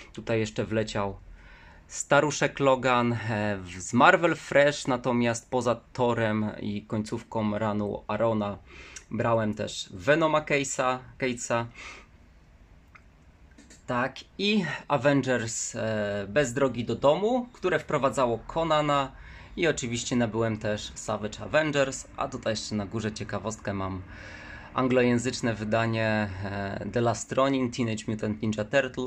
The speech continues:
oraz szósty tom kolekcji Spawna, którą dostałem od kumpla. I jeszcze tutaj, e, kawałeczek,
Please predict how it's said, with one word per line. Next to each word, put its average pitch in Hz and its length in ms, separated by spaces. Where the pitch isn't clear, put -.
oraz - 320
szósty - 320
tom 104 260
kolekcji 104 420
Spawna, 127 460
którą 110 220
dostałem 101 360
od - 120
kumpla. 170 420
I 214 140
jeszcze 131 400
tutaj, 110 420
e, 98 560
kawałeczek, 135 840